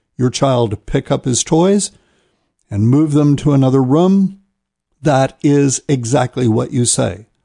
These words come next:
"I want you to pick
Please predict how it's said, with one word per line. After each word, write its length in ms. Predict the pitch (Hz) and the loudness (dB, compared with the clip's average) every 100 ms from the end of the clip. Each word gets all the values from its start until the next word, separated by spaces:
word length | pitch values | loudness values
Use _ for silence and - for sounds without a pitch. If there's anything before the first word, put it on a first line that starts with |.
| _ _ _ _ _ | _ _ _ _ _
"I 320 | 123 131 143 | 0 2 2
want 400 | 147 127 131 135 | 2 2 0 -2
you 480 | - 131 131 131 131 - _ _ _ - | 0 2 2 2 -2 -8 _ _ _ -6
to 480 | - 143 139 135 135 | 0 2 2 0 -2
pick 220 | - 160 | -4 -2